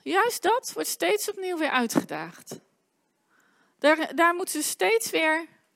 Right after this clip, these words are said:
opnieuw over nadenken. Daar moeten wij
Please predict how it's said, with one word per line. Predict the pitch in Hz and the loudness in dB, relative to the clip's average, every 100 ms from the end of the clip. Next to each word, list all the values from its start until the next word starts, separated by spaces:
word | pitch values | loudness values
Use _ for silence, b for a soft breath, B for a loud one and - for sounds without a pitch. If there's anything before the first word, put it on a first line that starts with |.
| _ _ - | _ _ -4
opnieuw | 262 269 285 311 392 | 0 4 4 4 2
over | 294 294 269 | 4 4 4
nadenken. | 240 202 185 170 175 175 - _ _ _ _ _ _ _ | 0 0 0 -4 -12 -14 -20 _ _ _ _ _ _ _
Daar | 277 | -2
moeten | 294 311 330 | 0 0 -2
wij | 320 403 202 156 | -2 0 -2 -4